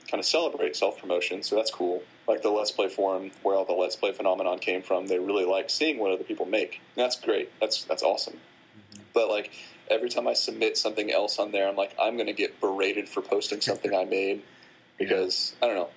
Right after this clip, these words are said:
Speaker 1: if, if Reddit is a really accessible and, like, link sherry type website, going, like, rewinding that formula by ten years and then promoting it on a website like that, it's even scarier. And I don't, I don't know. I'm, I'm afraid I'm gonna get found out, but I really do like that
Speaker 2: <laughs>
Speaker 1: forum.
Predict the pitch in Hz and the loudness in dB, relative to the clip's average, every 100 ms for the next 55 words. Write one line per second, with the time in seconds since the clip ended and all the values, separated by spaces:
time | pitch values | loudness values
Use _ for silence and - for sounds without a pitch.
0 | - 113 110 127 123 123 123 117 110 107 | -2 0 2 0 2 2 2 -2 -2 0
1 | 104 98 90 - 135 - 117 104 98 95 | 0 0 -2 0 0 0 0 0 0 -6
2 | - 98 110 - - 95 95 - 95 - | -8 -6 -4 0 2 2 0 0 0 2
3 | 92 - 92 90 - 110 104 101 - - | 0 2 2 0 0 0 2 -2 -10 -16
4 | - - - - 110 - - _ - _ | -20 -20 -6 -4 -4 -8 -20 _ -20 _
5 | 131 127 113 113 113 110 104 - 104 101 | 0 2 2 0 -2 0 -2 0 -2 -2
6 | 98 95 98 92 - 107 98 95 95 92 | 0 2 2 0 0 -6 -4 -4 -2 -2
7 | 92 95 95 104 104 90 92 92 - - | -2 -4 -4 0 2 2 0 -2 0 0
8 | 95 95 95 - 104 101 92 101 87 76 | 2 0 -8 -4 0 0 0 0 2 0
9 | - 92 92 - - - - - 110 139 | 2 2 2 -2 -12 -20 -10 -2 0 0
10 | 233 196 - 104 92 87 87 98 117 - | 0 0 2 0 0 0 0 0 0 0
11 | 98 107 95 95 92 - 104 113 117 123 | 0 0 0 0 -2 0 0 2 0 0
12 | 117 143 151 123 110 123 - 110 104 104 | 0 0 0 -2 -4 -6 -2 -2 2 0
13 | - 104 101 - 415 - 120 220 - 214 | 0 0 -2 -2 -4 -2 2 2 2 -2
14 | - 208 - - - | 0 0 2 2 0